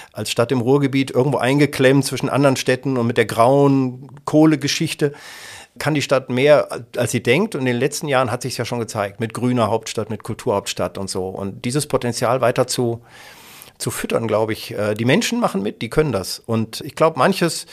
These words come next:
mal zu ordnen und zu gucken, was muss man vielleicht auch noch ändern. Also ich als Straßenbahnfahrender sag,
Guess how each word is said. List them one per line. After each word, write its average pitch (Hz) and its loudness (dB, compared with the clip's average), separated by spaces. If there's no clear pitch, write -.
mal 131 0
zu - 0
ordnen 143 0
und 127 -6
zu - -6
gucken, 147 -6
was 127 0
muss 147 -4
man 127 -2
vielleicht 127 -2
auch 110 -6
noch 110 -8
ändern. 151 2
Also 117 -4
ich 143 -4
als - -4
Straßenbahnfahrender 123 2
sag, 120 2